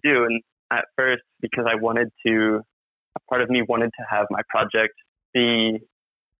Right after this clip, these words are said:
just all in-person meetings, but then it's like, how do you survive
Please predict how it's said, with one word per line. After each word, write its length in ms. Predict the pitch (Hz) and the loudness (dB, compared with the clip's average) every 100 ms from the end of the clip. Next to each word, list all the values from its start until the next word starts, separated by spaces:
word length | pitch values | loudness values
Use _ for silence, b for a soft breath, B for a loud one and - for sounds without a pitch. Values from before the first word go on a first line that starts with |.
| - | -6
just 120 | 120 - | -4 -2
all 260 | 117 113 - | 0 2 0
in-person 580 | 120 113 - 113 - 110 | -4 -6 -4 -4 -2 0
meetings, 420 | 143 131 120 113 - _ _ _ _ _ - | 2 2 0 -2 -8 _ _ _ _ _ -2
but 260 | 117 95 - _ _ _ _ _ _ _ - | 0 0 -2 _ _ _ _ _ _ _ -2
then 140 | 123 | 0
it's 140 | 117 | 0
like, 100 | 117 - | -2 -2
how 100 | 123 | -2
do 80 | 127 | 0
you 140 | 127 - | 0 -2
survive 320 | 127 123 120 | -4 0 0